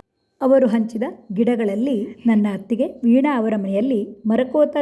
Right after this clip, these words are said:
ದೇವ ಅನ್ನುವ ಅಪರೂಪದ ಡಯಾಬಿಟಿಸ್ ಮತ್ತು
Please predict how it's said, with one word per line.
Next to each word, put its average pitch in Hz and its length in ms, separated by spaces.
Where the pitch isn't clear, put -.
ದೇವ 220 200
ಅನ್ನುವ 196 280
ಅಪರೂಪದ 240 600
ಡಯಾಬಿಟಿಸ್ 233 640
ಮತ್ತು 254 300